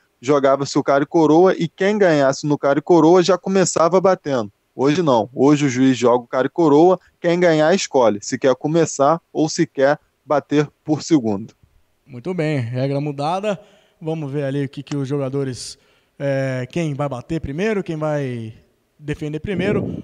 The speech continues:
Speaker 2: Os pênaltis serão batidos, é, no lado direito, né, da, da televisão, das cabines de imprensa da televisão. Os jogadores do São Paulo já estão lá, ajoelhados,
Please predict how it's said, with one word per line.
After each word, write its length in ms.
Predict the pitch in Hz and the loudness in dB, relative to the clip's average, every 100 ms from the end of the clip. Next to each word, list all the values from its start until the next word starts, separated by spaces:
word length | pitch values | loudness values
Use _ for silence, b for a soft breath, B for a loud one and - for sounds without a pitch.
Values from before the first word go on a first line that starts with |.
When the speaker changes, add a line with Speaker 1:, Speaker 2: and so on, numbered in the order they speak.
| - | -10
Speaker 2:
Os 100 | 196 | -8
pênaltis 400 | - 220 220 214 | -4 -2 -2 -2
serão 240 | - 202 190 | -2 0 0
batidos, 800 | 190 175 - 196 190 160 - - b b - | -2 -4 -4 -2 0 -2 -6 -16 b b -10
é, 500 | 156 151 139 139 135 - - | -6 -4 -2 -4 -6 -10 -8
no 160 | 185 | -4
lado 240 | 196 214 208 | -2 -2 -2
direito, 600 | 233 196 220 196 - 147 | -2 0 0 -4 -6 -6
né, 180 | 170 | -6
da, 300 | 165 139 127 | -6 -6 -8
da 120 | 127 135 | -10 -10
televisão, 480 | 156 151 160 147 | -8 -8 -6 -6
das 160 | 165 139 | -6 -6
cabines 380 | 135 139 151 131 | -8 -6 -8 -8
de 60 | |
imprensa 400 | 131 120 147 143 | -8 -8 -8 -8
da 100 | 131 | -10
televisão. 600 | 131 175 190 185 160 190 175 b b - | -8 -6 -4 -2 0 0 -2 b b -4
Os 100 | 175 | 0
jogadores 460 | 214 214 202 208 | 2 0 -2 -2
do 100 | 190 | -4
São 220 | - 196 156 | -2 -2 0
Paulo 280 | 175 220 | 2 2
já 140 | 208 233 | 2 0
estão 240 | 226 254 | -2 -4
lá, 200 | 214 170 | -2 -2
ajoelhados, 840 | 165 247 262 214 170 143 139 - | -2 -2 0 -2 -4 -8 -12 -14